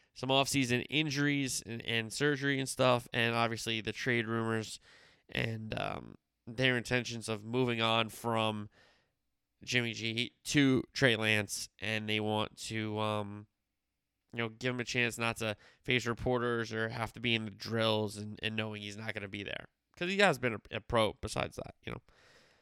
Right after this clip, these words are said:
All right, uh, the Browns <laughs> have eventually had talks of bringing back Odell Beckham.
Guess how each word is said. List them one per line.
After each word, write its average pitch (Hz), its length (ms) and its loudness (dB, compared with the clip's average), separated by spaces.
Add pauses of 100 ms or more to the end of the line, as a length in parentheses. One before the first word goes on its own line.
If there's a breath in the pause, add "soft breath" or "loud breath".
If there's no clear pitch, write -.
(320 soft breath)
All 139 80 4
right, - 180 0 (160)
uh, 131 420 4
the 127 100 -2
Browns 156 640 4 (140)
<laughs> - 140 -20
have 131 180 -2
eventually 135 640 2
had 127 200 4
talks 127 380 2
of 113 240 -8
bringing 131 280 -2
back 120 360 4 (420 soft breath)
Odell 127 280 6
Beckham. 117 320 0